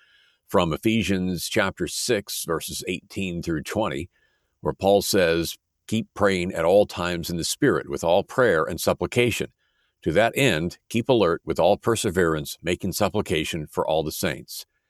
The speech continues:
And also for me, that words may be given to me in the opening of my mouth boldly to proclaim the mystery of the gospel, for which I am an ambassador in chains, that I may declare it boldly as I ought to speak." Paul,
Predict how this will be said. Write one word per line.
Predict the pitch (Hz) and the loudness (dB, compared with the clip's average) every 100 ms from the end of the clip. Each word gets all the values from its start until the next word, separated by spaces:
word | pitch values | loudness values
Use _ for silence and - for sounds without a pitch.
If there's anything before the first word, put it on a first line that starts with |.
| _ _ - | _ _ -6
And | 78 | 0
also | 101 131 - 139 | 4 4 6 4
for | - 123 | 4 2
me, | 123 139 71 _ _ _ - | 2 0 -2 _ _ _ -4
that | 82 78 | -2 2
words | 107 117 101 | 4 4 2
may | 107 | 2
be | 101 92 | 2 4
given | 110 104 87 | 4 4 0
to | - | -2
me | 73 65 | -4 -2
in | 76 78 | -2 0
the | 80 | 2
opening | 90 101 107 98 | 4 4 2 0
of | 90 | -2
my | 87 80 | 0 -2
mouth | 80 95 64 64 - | 0 0 -2 -6 0
boldly | 82 104 73 71 71 | 2 2 0 -6 -8
to | - | -2
proclaim | 87 - 101 98 | 0 0 -2 0
the | 87 | -2
mystery | 98 - 101 92 | -2 -2 -2 -2
of | |
the | 85 | 0
gospel, | 95 101 101 - 64 _ | 2 2 0 -6 -8 _
for | 85 | -2
which | 85 95 - 85 | 0 0 -2 0
I | 87 | 2
am | 85 85 87 85 | 4 2 0 -4
an | 80 | -6
ambassador | 73 87 101 - 78 78 | -2 0 0 0 0 0
in | 82 | -2
chains, | 82 113 98 67 - - _ | -4 0 0 -2 -10 -20 _
that | 82 | -2
I | 73 | -2
may | 73 71 | -2 -4
declare | 69 - - 110 | -6 -6 0 2
it | 127 101 | 2 2
boldly | 107 85 87 87 - | 0 0 0 -2 -2
as | 87 82 | -2 0
I | 80 | 0
ought | 69 69 - | 0 -4 -6
to | |
speak." | - - 73 - - _ _ _ _ _ _ _ _ _ _ - | -12 -10 -14 -16 -20 _ _ _ _ _ _ _ _ _ _ 0
Paul, | 131 120 98 | 6 8 8